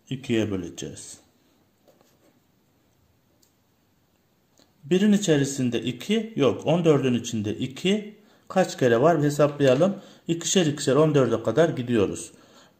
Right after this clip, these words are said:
İki, dört, altı, sekiz, on, on iki, on dört. Kaç kere varmış? Yedi kere varmış. Hemen yazıyoruz. Yedi kere iki,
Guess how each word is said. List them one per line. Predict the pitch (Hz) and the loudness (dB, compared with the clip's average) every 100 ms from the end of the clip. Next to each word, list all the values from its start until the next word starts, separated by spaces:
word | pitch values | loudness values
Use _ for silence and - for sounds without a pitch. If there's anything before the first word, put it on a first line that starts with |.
| _ _ _ - | _ _ _ -6
İki, | 147 151 147 107 104 113 | -6 0 0 0 -2 2
dört, | 143 135 95 - - _ _ | 4 4 2 -6 -20 _ _
altı, | 123 135 131 - 117 92 | 2 4 2 0 -2 -2
sekiz, | - 135 127 - 101 - | -4 -2 -2 -2 -4 -4
on, | - 139 123 95 95 | -2 0 2 -2 -6
on | 135 123 | -4 -4
iki, | 107 - 175 165 | -4 -8 -8 -4
on | 139 120 | -2 -2
dört. | 101 90 | -2 -6
Kaç | - 175 170 | -2 -2 0
kere | 139 120 | 2 4
varmış? | 110 131 135 202 226 - - _ _ _ _ _ _ _ _ _ _ _ _ _ _ _ _ _ _ | 6 4 4 0 0 -4 -16 _ _ _ _ _ _ _ _ _ _ _ _ _ _ _ _ _ _
Yedi | 110 113 113 | -6 -4 -6
kere | - 95 90 | -6 -6 -4
varmış. | 85 85 98 - - _ _ _ _ | -6 -10 -14 -18 -18 _ _ _ _
Hemen | 175 139 147 151 | -6 -2 -2 -2
yazıyoruz. | 123 110 110 98 85 85 - _ _ _ _ _ | -4 -6 -4 -6 -6 -16 -20 _ _ _ _ _
Yedi | 147 147 143 | -6 -6 -6
kere | 110 95 95 | -4 -4 -6
iki, | 101 - 147 170 196 | -8 -8 -6 -6 -6